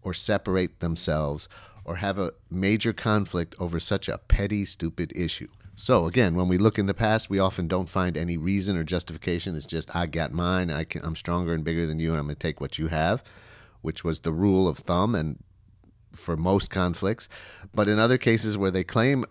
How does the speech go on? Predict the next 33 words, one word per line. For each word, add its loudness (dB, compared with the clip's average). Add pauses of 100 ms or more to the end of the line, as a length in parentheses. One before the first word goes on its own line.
an 0
ideological 0
reason, -2 (460)
we, -4 (100)
in -2
a -2
couple 4
of 6
those 2
cases, -2
we 0
look 4
at 4
it 0
and -2
we're -2
like, -4
"That 0
is -4
a -8 (200)
dumb 0
reason." -6 (460)
And -6
some 2
of 0
the -2
dumbest 0
that -2
I 0
could -8
find -2
from -6
history -6